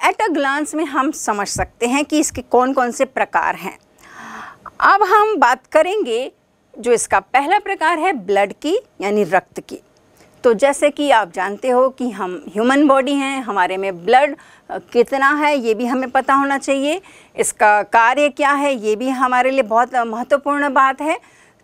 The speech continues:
तो ह्यूमन बॉडी में ब्लड जो है वो फ़ाइव to सेवन लीटर होता है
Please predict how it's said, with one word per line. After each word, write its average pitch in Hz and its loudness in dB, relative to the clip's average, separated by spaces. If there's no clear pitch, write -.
तो 466 2
ह्यूमन 339 2
बॉडी 302 2
में 302 0
ब्लड 269 0
जो 320 -8
है 285 0
वो 262 0
फ़ाइव 277 0
to 311 -8
सेवन 220 -2
लीटर 214 -2
होता - -4
है - -6